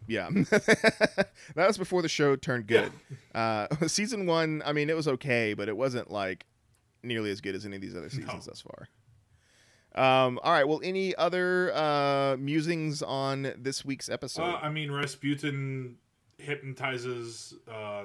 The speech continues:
Speaker 2: Nate, finds out that
Speaker 1: Yeah.
Speaker 2: he's missing something in his heart, i e a loved one. Uh, and then,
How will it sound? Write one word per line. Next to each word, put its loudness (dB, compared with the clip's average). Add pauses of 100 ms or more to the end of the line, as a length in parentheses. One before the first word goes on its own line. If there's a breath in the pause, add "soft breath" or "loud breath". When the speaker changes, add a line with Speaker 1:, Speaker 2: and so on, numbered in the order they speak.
(120)
Speaker 2:
Nate, -6 (400)
finds -6
out -8
that -4
Speaker 1:
Yeah. 2
Speaker 2:
he's -12
missing -12
something -12 (440 soft breath)
in -12
his -10
heart, -8 (140)
i -8
e -10 (260)
a -14
loved -6
one. -10 (500 soft breath)
Uh, -8
and -14
then, -10